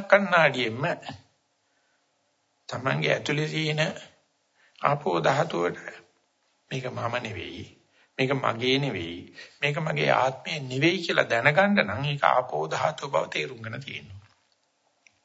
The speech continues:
ආපෝ ධාතුව බව තේරුම් ගන්න ඇයි මේ ආපෝ ධාතුව ආපෝ ධාතුව වශයෙන් තේරුම් ගන්නේ? ඇයි මේ ආපෝ ධාතුව පඨවි ධාතුවෙන් වෙන් කරලා තේරුම් ගන්නේ කියලා ඇහුවොත් කියන්න තියෙන්නේ මෙහෙම තේරුම් කරලා ගත්තට පස්සේ තේරෙනවා.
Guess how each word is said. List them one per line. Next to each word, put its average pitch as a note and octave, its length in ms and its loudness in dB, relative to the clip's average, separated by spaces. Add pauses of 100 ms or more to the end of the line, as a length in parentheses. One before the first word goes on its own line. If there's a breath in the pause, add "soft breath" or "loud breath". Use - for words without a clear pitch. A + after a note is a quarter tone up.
(400 loud breath)
ආපෝ C3+ 360 2
ධාතුව E3+ 420 0
බව F3+ 180 6
තේරුම් B2+ 380 2
ගන්න F#2+ 180 2 (160)
ඇයි D3 260 0
මේ G#3 240 2
ආපෝ D3+ 380 2
ධාතුව D3+ 440 2
ආපෝ D#2+ 340 4
ධාතුව D2+ 380 4
වශයෙන් - 300 -2
තේරුම් B2+ 320 -2
ගන්නේ? G#2+ 540 0 (400 loud breath)
ඇයි D3 220 -4
මේ F3+ 200 0
ආපෝ C#3 460 0
ධාතුව D#3 440 0
පඨවි C#3+ 380 -2
ධාතුවෙන් D3+ 460 4
වෙන් B2+ 180 0
කරලා D3+ 280 2
තේරුම් C3 360 2
ගන්නේ B2 320 4
කියලා C3 260 2
ඇහුවොත් D#3+ 340 -4
කියන්න F3 340 2
තියෙන්නේ G#2+ 400 -6 (400 loud breath)
මෙහෙම E3 300 -2
තේරුම් D3+ 380 2
කරලා E3+ 240 2
ගත්තට A2+ 340 2
පස්සේ A#2 340 0
තේරෙනවා. F2+ 560 -6